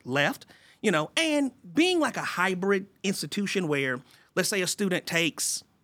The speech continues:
three classes online, two on campus, two on campus, three online, whatever, we can scale without having to right now go out and purchase, you know, fifty million dollars in land and all that kind of stuff. We're gonna utilize what we have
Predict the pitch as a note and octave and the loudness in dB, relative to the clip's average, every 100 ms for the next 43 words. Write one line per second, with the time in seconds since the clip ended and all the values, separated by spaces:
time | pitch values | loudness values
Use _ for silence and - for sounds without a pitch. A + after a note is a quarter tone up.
0 | _ - E3 E3+ E3+ D#3 E3+ E3 E3 D#3+ | _ -2 -2 2 0 0 -2 0 0 0
1 | E3 E3+ - E3 D#3 - D#3 - F#2 - | 0 -2 -2 -2 -2 -4 -6 -6 -8 -8
2 | - D#3 E3 E3+ D#3+ E3+ - C#3 D#3+ D3 | -8 -6 -6 -6 -6 -6 -6 -4 -2 -2
3 | D3 B2+ G#2+ C#3 C#3+ F3 F#3 B2+ - - | -2 -4 -2 2 4 4 4 0 -4 -18
4 | _ _ _ D3+ A#3+ B3+ G#3 F#3+ - - | _ _ _ 2 4 4 0 -2 -2 0
5 | A#3 F#3+ B2 C#3 G3 _ _ _ _ _ | 0 0 -4 -6 -10 _ _ _ _ _
6 | _ - G3 - A#3 C4 - - G4 E4+ | _ 2 2 6 4 4 0 -4 -2 -2
7 | A3 D#3 C#3 B2 - B2 A2+ B2 A#2+ A#2 | -4 -2 0 -2 -4 -8 -8 -6 -4 -2
8 | A#2 - B2 A#2+ B2 A#2+ - - - - | -4 -6 -8 -6 -8 -4 -4 -6 -14 -20
9 | _ D3+ C3 - - _ E3 C#3+ D#3 D3 | _ -10 -10 -12 -20 _ -4 -2 -4 -4
10 | C#3 C#3 C#3+ C3+ B2 A#2+ A#2 A#2+ A#2 A2+ | -2 0 -2 -4 -8 -8 -6 -6 -8 -8
11 | - - G#2+ - - B2 E3+ F#3+ D3 F#3 | -10 -10 -10 -12 -12 -4 -2 0 0 -2
12 | G3+ E3+ D#3+ C#3 C#3+ C#3 F3 C3+ A2+ G#2 | 0 0 0 0 -2 -2 -8 -6 -6 -8
13 | A2 | -12